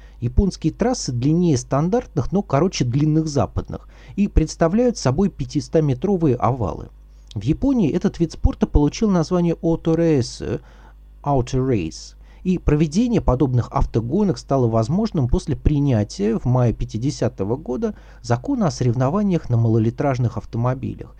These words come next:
регулировавшего как финансовые, так и формальные и технические вопросы,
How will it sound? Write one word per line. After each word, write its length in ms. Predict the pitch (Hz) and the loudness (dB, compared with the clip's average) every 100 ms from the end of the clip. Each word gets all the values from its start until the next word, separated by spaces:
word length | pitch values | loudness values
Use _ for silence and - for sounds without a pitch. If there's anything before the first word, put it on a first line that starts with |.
| - - | -20 -14
регулировавшего 840 | - 113 131 202 226 175 - - 107 | -4 -2 0 0 2 0 0 -2 -2
как 200 | 104 - | -2 -2
финансовые, 760 | - 127 214 233 - 175 131 | -2 0 -2 -4 -4 0 0
так 260 | - 160 - | -2 -6 -4
и 100 | 139 | -6
формальные 680 | - 123 107 104 123 175 123 | -4 -2 0 0 -2 -2 -4
и 20 | |
технические 640 | 110 - 95 120 - 139 | -6 -6 -6 -6 -6 -4
вопросы, 580 | 107 80 - 85 - - | -2 -2 -4 -6 -8 -12